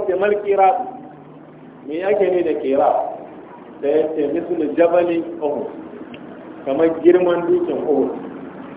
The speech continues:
Kun ga dutsen Uhud babban dutse ne. Ashe kun ga lada tana da gwabi. Don haka ba kun yi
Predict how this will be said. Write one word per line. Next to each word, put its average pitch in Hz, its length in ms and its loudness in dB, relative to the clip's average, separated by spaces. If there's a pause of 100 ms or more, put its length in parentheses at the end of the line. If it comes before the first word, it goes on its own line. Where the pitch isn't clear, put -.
(380)
Kun 151 140 -4
ga 165 80 4
dutsen 190 320 2
Uhud 190 360 8
babban 151 360 0
dutse 165 260 -2
ne. - 140 -8 (560)
Ashe 156 200 -2
kun 185 200 0
ga 185 80 4
lada 208 300 4 (100)
tana 190 240 0
da 135 100 0
gwabi. 139 380 2 (1120)
Don 170 100 -2
haka 220 240 2
ba 208 220 4
kun 277 100 0
yi 269 120 2